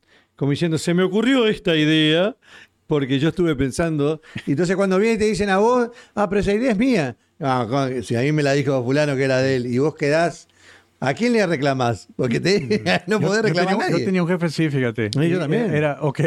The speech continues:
Speaker 2: bien. Pero era inconcebible para mí el descaro, la desfachatez.
Speaker 1: <laughs> Sí, sí, sí, sí, sí.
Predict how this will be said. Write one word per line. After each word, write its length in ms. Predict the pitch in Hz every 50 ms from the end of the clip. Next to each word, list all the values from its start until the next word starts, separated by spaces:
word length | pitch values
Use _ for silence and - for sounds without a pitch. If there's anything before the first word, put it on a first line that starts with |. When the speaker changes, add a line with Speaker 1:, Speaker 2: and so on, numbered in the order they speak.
| 147
Speaker 2:
bien. 200 | 143 156 156 139 - - - -
Pero 360 | - 156 160 160 151 147 131 - - _ _
era 360 | 147 147 160 180 202 208 190
inconcebible 920 | 156 156 147 139 170 160 151 131 - - 160 143 139 156 190 214 220 226
para 260 | 208 220 190 170 147 139
mí 280 | 147 160 185 202 214 190 - -
el 200 | 160 147 151 139
descaro, 720 | 120 143 131 - - - - 156 151 139 135 127 107 - _ _
la 180 | - 147 147 151
desfachatez. 640 | 147 143 127 - 139 123 - 147 135 123 - - -
Speaker 1:
<laughs> 140 | 254 196 156
Sí, 160 | 202 202 185
sí, 240 | - 190 190 202 196 196
sí, 240 | - 220 208 185 -
sí, 180 | 196 294 220 185
sí. 420 | 247 220 - 147 - - - -